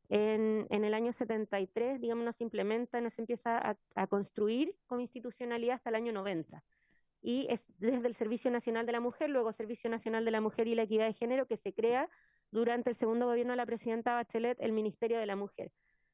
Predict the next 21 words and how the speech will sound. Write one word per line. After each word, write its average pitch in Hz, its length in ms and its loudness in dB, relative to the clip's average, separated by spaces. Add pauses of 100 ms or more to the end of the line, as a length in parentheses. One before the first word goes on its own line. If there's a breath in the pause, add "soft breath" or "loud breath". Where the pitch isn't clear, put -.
Eh, 190 360 4
como 226 160 2
decía, 277 400 -2
por, 247 160 -6
por 233 160 -4
ejemplo, 254 400 -4
con 254 360 -2
las 208 300 0
asesoras 226 380 -4
ministeriales, 247 720 0 (300 soft breath)
la 226 140 0
creación 226 480 0
del 320 120 -2
ministerio 269 580 -4
involucró 240 480 -2
todo 269 180 0
el 269 80 -4
desarrollo 262 440 -4
de 269 60 0
una 262 120 -4
institucionalidad 247 800 -4